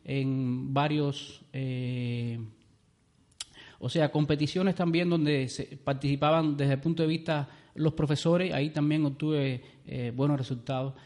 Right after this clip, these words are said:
También trabajé en, en la parte pedagógica, trabajé también en la universidad de mi provincia, o sea, en, en, en la única, en la Universidad de,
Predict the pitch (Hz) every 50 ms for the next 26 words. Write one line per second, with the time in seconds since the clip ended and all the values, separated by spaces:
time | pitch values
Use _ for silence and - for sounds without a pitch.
0 | - - - - 143 151 156 175 202 196 202 190 180 170 160 156 156 170 180 214
1 | 233 233 202 - - 151 147 139 139 135 131 131 - - 131 131 135 135 135 135
2 | 127 139 143 143 - 156 147 143 139 135 127 - 139 135 127 135 147 160 185 196
3 | 202 170 147 131 127 123 120 135 139 139 139 139 139 139 139 143 143 - 135 135
4 | 131 127 131 131 135 135 135 131 - - 131 131 131 143 147 147 143 139 139 135
5 | 131 139 151 147 - 170 196 247 - - - - - _ _ _ - - 143 143
6 | 135 127 85 98 120 117 117 92 - 113 120 113 113 113 113 110 - - 123 123
7 | 117 117 117 117 113 113 127 135 139 135 - 156 147 139 127 123 123 120 117 117
8 | 107 - 120 113 107 127 131 127 123 117 113